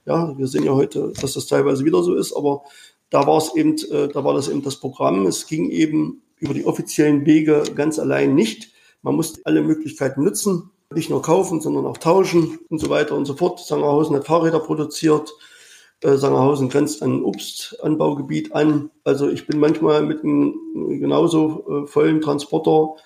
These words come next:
äh, zur Ersatzteillieferzentrale gefahren, äh, wie ich wieder zurückgekommen bin. Also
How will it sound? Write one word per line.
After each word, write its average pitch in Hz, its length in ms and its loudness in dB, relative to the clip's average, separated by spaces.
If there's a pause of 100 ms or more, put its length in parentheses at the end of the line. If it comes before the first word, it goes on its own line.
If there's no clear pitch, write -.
(300)
äh, 143 200 -8
zur 160 280 0
Ersatzteillieferzentrale 156 1040 0
gefahren, 151 520 2 (100)
äh, 151 260 -2 (360)
wie 143 160 -8
ich 143 160 -10
wieder 139 120 2
zurückgekommen 131 560 0
bin. 202 220 2
Also 139 300 0